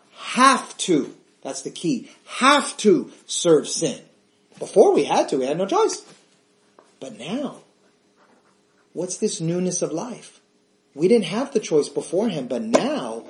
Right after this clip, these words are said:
we, now we can be led, we can be empowered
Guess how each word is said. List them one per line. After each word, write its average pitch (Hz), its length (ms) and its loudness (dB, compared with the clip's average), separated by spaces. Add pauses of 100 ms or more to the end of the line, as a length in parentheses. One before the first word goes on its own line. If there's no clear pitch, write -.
(300)
we, 208 680 0 (640)
now 196 440 -2
we 185 180 2
can 170 180 -4
be 160 140 0
led, 151 500 2
we 147 140 -4
can 143 260 -2
be 147 260 -4
empowered 160 1200 0